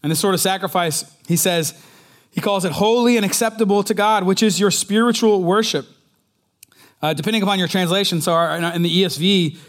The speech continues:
it says that this is our spiritual worship. Um, in some of the older translations, uh,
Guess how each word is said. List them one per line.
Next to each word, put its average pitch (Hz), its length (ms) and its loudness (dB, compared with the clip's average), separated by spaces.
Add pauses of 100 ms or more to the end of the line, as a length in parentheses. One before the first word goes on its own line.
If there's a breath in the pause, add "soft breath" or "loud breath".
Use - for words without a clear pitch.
(120)
it 151 140 -2
says 160 320 0
that 143 120 -4
this 170 140 0
is 165 120 0
our 151 160 0
spiritual 180 520 0
worship. 170 440 -2 (440 loud breath)
Um, 151 340 -2
in 160 200 0
some 214 180 0
of 220 100 0
the 185 100 0
older 196 280 0
translations, 160 760 -2 (380 loud breath)
uh, 139 340 -2